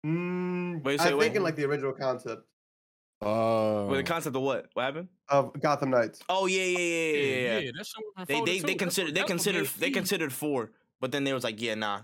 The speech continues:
Speaker 2: the, the constraints of
Speaker 4: That's
Speaker 2: the
Speaker 4: what made
Speaker 2: world
Speaker 4: me
Speaker 2: and
Speaker 4: not
Speaker 2: stuff."
Speaker 4: buy it. If
Speaker 3: Uh,
Speaker 4: it was
Speaker 1: They
Speaker 4: thirty frames and I could play with four people, I probably would still bought it.
Speaker 1: So they're coming out supposedly, uh, I haven't heard any new news about this, but they're coming out with a free-to-play four-player
Speaker 2: That's
Speaker 1: mode where
Speaker 2: already
Speaker 1: you guys
Speaker 2: out.
Speaker 1: are gonna be able to, is it out?
Speaker 2: That's been out for, like, a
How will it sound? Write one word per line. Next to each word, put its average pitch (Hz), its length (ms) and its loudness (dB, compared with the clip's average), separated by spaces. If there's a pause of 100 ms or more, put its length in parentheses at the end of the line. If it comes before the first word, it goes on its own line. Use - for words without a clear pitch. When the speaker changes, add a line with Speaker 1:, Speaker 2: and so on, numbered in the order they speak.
(100)
Speaker 2:
the, 120 160 -2
the 117 220 -4
constraints 131 500 -4
of 120 60 -4
Speaker 4:
That's 113 120 -2
Speaker 2:
the 107 60 -2
Speaker 4:
what - 0 -
made 117 100 -2
Speaker 2:
world 117 100 0
Speaker 4:
me 110 40 -6
Speaker 2:
and 104 60 -4
Speaker 4:
not 135 80 -6
Speaker 2:
stuff." 98 240 -4
Speaker 4:
buy 160 80 -8
it. 98 220 -14 (680)
If 131 120 -10
Speaker 3:
Uh, - 60 -8
Speaker 4:
it 247 60 -4
was 196 140 2
Speaker 1:
They 190 60 6
Speaker 4:
thirty 180 200 -4
frames 170 320 -10
and 170 80 -6
I 165 40 -8
could 151 100 -12
play 160 100 -10
with 127 140 -10
four 165 180 -8
people, 156 260 -12
I 147 100 -6
probably 135 220 -10
would 113 100 -14
still 113 180 -12
bought 101 240 -12
it. - 80 -20 (220)
Speaker 1:
So 165 360 2
they're 160 140 0
coming 202 280 2
out 151 200 2
supposedly, 160 520 0
uh, 120 160 0
I 131 300 2
haven't 147 260 -2
heard 143 140 -2
any 131 140 -2
new 139 200 2
news 123 200 -2
about 113 200 -2
this, 117 100 -10
but 117 100 -14
they're 123 80 -6
coming 139 240 -2
out 135 80 2
with 127 100 0
a 147 60 -2
free-to-play 131 540 -2
four-player 131 560 0
Speaker 2:
That's 139 140 0
Speaker 1:
mode 143 40 0
where 156 80 4
Speaker 2:
already 131 140 0
Speaker 1:
you 120 80 0
guys 120 60 4
Speaker 2:
out. 117 60 2
Speaker 1:
are 117 40 -2
gonna 113 100 -4
be 113 80 -2
able 110 160 -4
to, 110 180 -10 (200)
is 151 100 4
it 165 80 6
out? 233 300 0
Speaker 2:
That's 147 180 -2
been 135 160 0
out 110 180 -2
for, 113 120 -4
like, 101 180 -2
a 98 80 -4